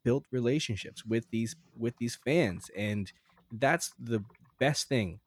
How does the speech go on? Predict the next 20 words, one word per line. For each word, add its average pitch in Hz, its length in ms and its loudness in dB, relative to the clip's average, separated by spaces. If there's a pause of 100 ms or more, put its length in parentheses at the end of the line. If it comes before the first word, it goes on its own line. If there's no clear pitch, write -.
ab-, 107 280 -2
about 113 380 0
it, 82 120 -6
because 107 340 -2 (180)
w-, 131 240 -6
not 156 220 0
only 156 160 4
are 123 100 6
we 110 120 0
potting 135 500 2
about, 110 560 0
uh, 104 200 -4
our, 98 280 -6
our 101 140 -6
favorite 107 340 -2
team, 165 320 2
but 113 140 -2
we're 123 100 -2
talking 117 480 0
to 107 360 0